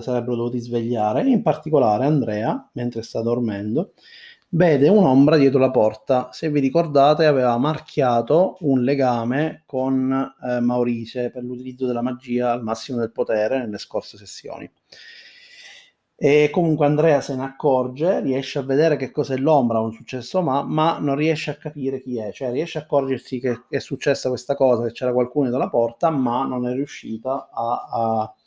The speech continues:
a identificare chi fosse. E probabilmente, anzi lui è quasi sicuro che si tratta di Giovanni.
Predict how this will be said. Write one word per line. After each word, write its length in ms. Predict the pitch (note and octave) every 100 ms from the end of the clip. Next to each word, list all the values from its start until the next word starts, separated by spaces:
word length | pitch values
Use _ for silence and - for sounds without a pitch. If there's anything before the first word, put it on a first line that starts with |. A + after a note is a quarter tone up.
| _ _
a 80 | -
identificare 680 | B2+ C3 C3+ C3 D3+ B2+ A#2
chi 120 | A#2
fosse. 440 | G2+ F#2+ - - -
E 140 | D3
probabilmente, 920 | - E3 D#3+ D#3 F3+ D#3 B2+ C#3 D3
anzi 320 | B2+ A2+ A#2
lui 160 | C#3 C3
è 80 | A#2
quasi 260 | D3 C3
sicuro 520 | B2+ D3+ B2+ B2 C#3+
che 80 | C#3+
si 180 | A#2 C#3+
tratta 320 | B2 A#2+ B2+
di 100 | B2
Giovanni. 540 | A2 G#2+ G2 G#2+ A#2